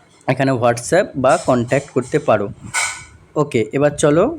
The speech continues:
আমরা মেন টপিকে যাই, সেটা হচ্ছে জেনারেল ওয়ার্ড রিলেটেড। জেনারেল ওয়ার্ডে প্রথম কথা, জেনারেল ওয়ার্ডের মিনিং তোমাকে ধরতে পারে যে তুমি জেনারেল ওয়ার্ড বলতে কী বোঝো, ঠিক আছে? তাহলে বলবে যে জেনারেল ওয়ার্ড হলো এমন একটি ওয়ার্ড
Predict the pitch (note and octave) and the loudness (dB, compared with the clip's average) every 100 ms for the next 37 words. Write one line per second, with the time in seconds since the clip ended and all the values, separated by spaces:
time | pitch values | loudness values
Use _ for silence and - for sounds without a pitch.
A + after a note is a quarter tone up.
0 | - - C3+ C3+ C#3 C3+ C3+ C#3 C#3+ C#3 | -8 -2 2 2 2 0 0 0 0 0
1 | C#3+ C#3 F3+ - - - - C3+ D3 C#3+ | 2 2 0 -4 -16 -20 -6 0 2 0
2 | - F#3+ F4+ C#3+ B2+ C#3+ C#3 D3 E3+ - | 0 -4 -4 -4 -2 0 0 0 -4 -2
3 | C3+ C#3 B2 A#2+ A2+ - G2+ A2+ C3 C3+ | 0 0 0 0 0 -2 -6 -4 -2 0
4 | D3 D3+ C#3 C#3 D3+ D3 - C#3 C#3 D3 | 0 -2 -2 -2 -2 -4 -2 -2 0 0
5 | D3 C3+ C3+ C#3 D3 C#3+ C3+ D3 C#3+ C3 | 0 0 0 0 -2 0 0 0 0 0
6 | C3 C3+ E3 - - - - C3+ C3+ D#3 | 2 2 0 -2 -16 -10 0 0 2 0
7 | A#2+ A2+ C3 B2 C#3+ A#2 G2 - - - | -2 0 -2 0 -2 -2 -10 -16 -20 -2
8 | C#3+ C#3 C#3+ D3+ C#3+ C3+ C3+ C#3 C3 C3 | -2 0 2 2 2 2 2 2 2 0
9 | B2+ C3 E3 D#3+ - F3 C3+ A#2+ A2+ G#2 | -2 -2 -6 -8 -4 0 0 0 -2 -4
10 | F3+ A3 - A#2 C#3+ D3+ D3 D#3 D#3 D#3+ | -2 -2 -2 -4 -2 -2 0 -2 0 -2
11 | D#3 C3+ C3+ C#3 C#3+ C3+ C#3 C#3 D3+ B2 | 0 0 0 0 0 0 0 -2 0 0
12 | A#2+ B2 - C#3 A2 A#2+ D#3+ | -2 -4 -4 -4 0 0 0